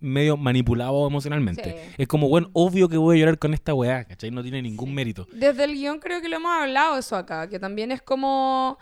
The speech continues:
Speaker 2: obviamente que es mucho más fácil hacer llorar y es mucho más fácil hacer que alguien se, eh, emocione desde algo romántico, desde algo como bello,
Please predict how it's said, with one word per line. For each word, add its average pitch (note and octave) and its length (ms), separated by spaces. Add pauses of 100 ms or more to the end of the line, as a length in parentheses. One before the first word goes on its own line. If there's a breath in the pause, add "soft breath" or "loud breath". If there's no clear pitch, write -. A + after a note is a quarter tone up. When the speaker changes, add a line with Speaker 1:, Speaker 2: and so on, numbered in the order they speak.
(280 soft breath)
Speaker 2:
obviamente D4 580
que C#4+ 60
es C#4+ 60
mucho C4+ 320
más C#4 180
fácil C4+ 640 (400 soft breath)
hacer A#3 480
llorar G#3 580
y A3 120
es A3 60
mucho A3+ 340
más A3+ 180
fácil A#3 880 (280 soft breath)
hacer A3+ 340
que A#3+ 80
alguien A#3+ 240
se, A3+ 320
eh, G3 480
emocione G#3+ 1160
desde G#3+ 180
algo G#3+ 200
romántico, A3 800
desde G#3+ 240
algo G#3+ 220
como G#3+ 240
bello, G#3+ 760